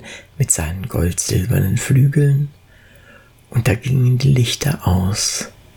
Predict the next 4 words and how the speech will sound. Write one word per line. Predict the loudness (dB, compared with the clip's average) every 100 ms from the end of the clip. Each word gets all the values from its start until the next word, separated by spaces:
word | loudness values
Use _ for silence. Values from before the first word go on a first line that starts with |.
| -20 -20 -20 -20 -16 -10 -8
Es | -2 0
sagte | 2 0 0 0
dem | 0 0
Weihnachtsmann, | 2 2 2 0 -2 0 2 0